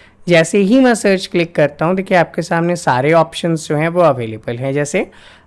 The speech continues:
आंध्र प्रदेश का सैनिक स्कूल कल्लिकिरी में बॉय के लिए देखिए होम ओबीसी में दो सीट वैकेंट है,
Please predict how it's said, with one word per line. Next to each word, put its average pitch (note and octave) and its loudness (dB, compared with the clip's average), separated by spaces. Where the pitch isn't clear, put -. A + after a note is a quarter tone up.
आंध्र E3+ 4
प्रदेश F3 -2
का F#3 2
सैनिक D3+ 0
स्कूल E3+ -2
कल्लिकिरी D3+ -2
में E3 0
बॉय C3 2
के F3 -4
लिए F3 0
देखिए E3 -2
होम D3 0
ओबीसी D#3 -2
में D#3+ 0
दो B2+ -6
सीट D3 -4
वैकेंट D3 -2
है, D3+ -4